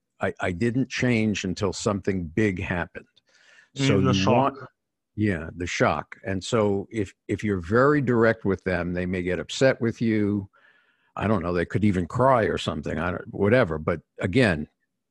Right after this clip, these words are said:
Speaker 1: it's your positive intention in telling them.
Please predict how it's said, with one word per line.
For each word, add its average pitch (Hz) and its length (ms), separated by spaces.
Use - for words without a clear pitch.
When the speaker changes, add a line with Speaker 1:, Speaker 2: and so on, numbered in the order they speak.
Speaker 1:
it's - 240
your 110 280
positive 101 600
intention 87 500
in 80 140
telling 80 380
them. 73 100